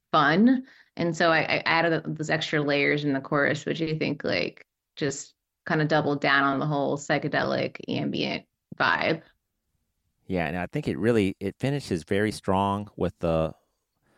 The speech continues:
Speaker 2: la, la, la, la, la. It's where the drums kick in, and it just kinda locks you in for the rest of the ride. This is
Speaker 1: Mm-hmm.
Speaker 2: another repeat track,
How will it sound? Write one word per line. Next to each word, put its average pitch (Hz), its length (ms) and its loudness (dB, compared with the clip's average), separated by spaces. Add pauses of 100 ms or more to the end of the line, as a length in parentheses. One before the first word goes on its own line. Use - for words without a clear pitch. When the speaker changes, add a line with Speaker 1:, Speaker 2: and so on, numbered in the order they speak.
(720)
Speaker 2:
la, 101 400 4
la, 98 200 2
la, 98 160 0
la, 92 140 0
la. 101 540 -2
It's - 380 -8 (960)
where 104 200 -2
the 92 80 -4
drums 113 320 2
kick - 280 -4
in, 107 280 -2
and 92 460 -4 (180)
it 90 100 -8
just 98 180 -4
kinda 101 180 0
locks 95 360 0
you 95 100 2
in 92 100 -2
for 85 140 -2
the 85 100 0
rest 87 220 0
of - 60 -20
the 85 80 -4
ride. 87 460 2 (600)
This 117 220 -2
is 156 260 2
Speaker 1:
Mm-hmm. 107 80 6 (160)
Speaker 2:
another 101 480 4 (120)
repeat 104 600 -4
track, 85 480 -2